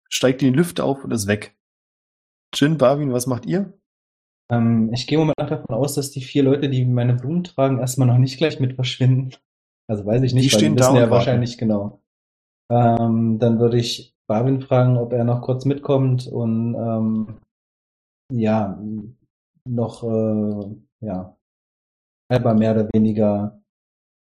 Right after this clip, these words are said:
Speaker 2: noch einen Ort der Ruhe zu, zu schenken, auch wenn sie jetzt verbrannt wurde, und die restlichen Knochen zu begraben,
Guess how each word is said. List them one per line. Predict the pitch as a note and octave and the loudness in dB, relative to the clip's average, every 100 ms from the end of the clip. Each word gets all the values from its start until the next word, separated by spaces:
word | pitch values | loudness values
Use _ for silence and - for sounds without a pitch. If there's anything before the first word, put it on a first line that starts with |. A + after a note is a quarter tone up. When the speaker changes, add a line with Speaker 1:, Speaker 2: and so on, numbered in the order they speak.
| _ _ | _ _
Speaker 2:
noch | A#2+ A2+ - | -8 -6 -8
einen | G#2+ A#2 | -8 -4
Ort | G2+ A#2+ | 0 2
der | A#2+ A2 | 2 2
Ruhe | A2 C3+ C#3 C3 B2 - - | 2 0 0 -2 -4 -6 -10
zu, | - B2+ A#2+ A#2 | -2 0 0 -2
zu | A2+ | -6
schenken, | B2+ C3+ C3 C3 B2 | -4 -2 0 0 -2
auch | G#2+ G#2+ | -2 -2
wenn | A2+ A2 | -2 0
sie | A2 | 0
jetzt | G#2+ - | 0 -2
verbrannt | A2 G#2+ A#2 A#2+ | -2 0 0 0
wurde, | A#2+ A2+ A2 | 0 2 2
und | G#2+ G#2+ G#2+ | 2 2 0
die | A2 G#2+ G#2+ | 0 2 2
restlichen | G#2+ A2+ A2+ A2 | 0 -2 -6 -8
Knochen | G#2+ A#2 A#2+ G#2 | -6 -4 -2 -4
zu | F#2+ | -6
begraben, | G2+ G#2 F#2+ A2+ C3 - | -8 -6 -6 -4 -6 -12